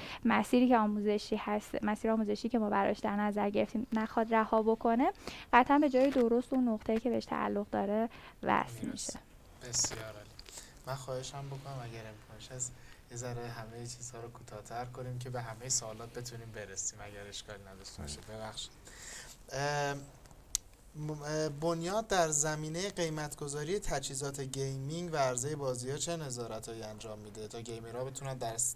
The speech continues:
Speaker 2: اه، با دردسر کمتر این سرگرمی‌ها رو داشته باشن؟ برای مثال م-، خودم مثلاً قیمت، اه،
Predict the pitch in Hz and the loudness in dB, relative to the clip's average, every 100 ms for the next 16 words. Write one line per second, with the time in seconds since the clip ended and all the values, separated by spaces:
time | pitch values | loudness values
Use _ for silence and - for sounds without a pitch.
0 | - 117 113 107 - - - - - 127 | -4 -10 -10 -12 -14 -18 -20 -10 0 2
1 | 123 117 117 - 143 135 127 120 135 127 | 2 2 2 2 2 -2 -4 -2 0 2
2 | - 117 113 110 107 110 107 113 107 98 | 2 2 -6 -8 -10 -12 -10 -10 -10 -10
3 | - 104 101 101 101 113 120 123 120 117 | -10 -10 -10 -10 -8 -6 -4 -4 -2 0
4 | - 123 135 139 139 110 113 - - - | 0 0 -2 -6 -12 -16 -16 -16 -20 -20
5 | - - - 143 - - - - - - | -16 -10 -6 -6 -6 -10 -18 -20 -10 -4
6 | 135 131 139 135 135 143 143 143 | -2 0 -2 -2 -2 -2 -4 -4